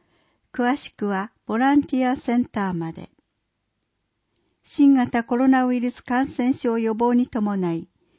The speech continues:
延期または中止となる場合には、ホームページ等により改めてご案内いたします。展示体験教室の写真があります。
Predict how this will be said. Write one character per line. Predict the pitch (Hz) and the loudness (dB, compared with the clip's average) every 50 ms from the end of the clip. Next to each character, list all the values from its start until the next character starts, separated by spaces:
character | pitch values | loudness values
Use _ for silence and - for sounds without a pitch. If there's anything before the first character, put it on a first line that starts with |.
| _ _ _ _ _ _ - | _ _ _ _ _ _ -2
延 | 233 262 254 240 - - | 2 4 4 4 4 0
期 | _ - - 175 170 165 - _ | _ -14 -12 -10 -10 -10 -10 _
ま | - 196 208 | -8 -6 -6
た | - - 233 226 | -4 -2 -2 -2
は | 214 208 214 220 - - | -2 -2 -4 -6 -8 -8
中 | - - 269 277 | -4 -2 0 0
止 | 285 - - | -2 -2 -2
と | - 247 247 | 0 2 2
な | 233 233 233 | 2 2 2
る | 240 | 0
場 | 220 220 220 220 | 0 -2 -2 -2
合 | 220 220 | -2 -2
に | 202 190 180 | -2 -2 -2
は、 | 175 175 190 - _ _ _ _ _ _ _ _ _ _ _ | -2 -4 -6 -8 _ _ _ _ _ _ _ _ _ _ _
ホ | _ 254 254 262 | _ 0 2 4
ー | |
ム | 254 262 269 | 4 4 4
ペ | - - 240 254 | 2 2 2 2
ー | 247 | 2
ジ | - - - | 0 -4 -6
等 | - 233 226 220 214 | -2 0 0 0 2
に | 202 202 190 | 0 0 0
よ | 180 175 | -2 -2
り | 165 175 - - _ | -4 -6 -8 -8 _
改 | - 208 226 254 269 - 254 254 | -6 -4 -4 -4 -2 0 2 2
め | 262 240 | 2 2
て | - 220 202 | 0 -2 -4
ご | - 214 220 | -2 0 0
案 | 220 226 226 220 | 0 2 0 0
内 | 214 202 196 190 | 0 -2 -4 -6
い | |
た | 190 - 196 196 | -6 -6 -8 -8
し | - - - 170 | -6 -4 -4 -2
ま | 170 170 202 | -2 -2 -4
す。 | - - - _ _ _ _ _ _ _ _ _ _ _ _ _ _ _ _ _ _ _ _ _ _ _ _ - | -8 -12 -20 _ _ _ _ _ _ _ _ _ _ _ _ _ _ _ _ _ _ _ _ _ _ _ _ -2
展 | 269 269 277 269 262 | 2 6 6 6 4
示 | - - | 2 0
体 | - 262 247 254 262 | 0 0 2 2 0
験 | - - 240 247 269 285 | -2 -2 2 4 2 2
教 | - - 226 220 262 | 2 0 -2 0 -2
室 | 262 - - - 196 | -2 -4 -4 -4 -2
の | 185 196 - - | -2 -2 -2 -6
写 | - - 214 202 | -8 -6 -6 -6
真 | - - 262 277 269 254 247 | -4 -2 2 4 4 4 4
が | 240 233 233 | 2 0 -2
あ | 220 | -2
り | 214 214 208 202 | -2 -4 -4 -4
ま | 196 190 240 | -4 -4 -6
す。 | - - - - _ | -8 -10 -18 -20 _